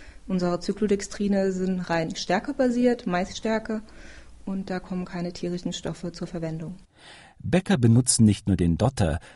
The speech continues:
Speaker 2: sondern auch das Ei klar. Es enthält viele Proteine, die deshalb auch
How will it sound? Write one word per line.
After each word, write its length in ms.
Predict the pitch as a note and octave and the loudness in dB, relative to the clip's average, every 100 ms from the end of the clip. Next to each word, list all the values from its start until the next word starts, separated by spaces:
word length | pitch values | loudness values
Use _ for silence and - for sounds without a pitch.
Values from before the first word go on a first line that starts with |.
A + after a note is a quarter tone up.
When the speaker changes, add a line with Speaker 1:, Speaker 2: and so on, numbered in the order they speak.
| - | -10
Speaker 2:
sondern 340 | - C3+ D#3 D#3 | 0 4 4 2
auch 220 | G#2+ - | -2 -2
das 340 | C3 - - | -2 -2 -4
Ei 200 | F2+ F#2+ | -2 -2
klar. 500 | - - F#2 C#2 A#1+ - _ _ _ _ _ | -4 0 0 0 -8 -18 _ _ _ _ _
Es 140 | G2+ - | -4 -4
enthält 380 | E2+ - G#2+ - | -4 2 0 2
viele 280 | G#2+ A2 | 2 4
Proteine, 680 | G#2+ - - - C#3+ C3 B2 - - - | 2 0 -2 0 4 6 4 2 -12 -2
die 100 | C3+ | 2
deshalb 340 | D3+ D#3 E3+ - | 2 2 -2 -2
auch 200 | D#3+ | -6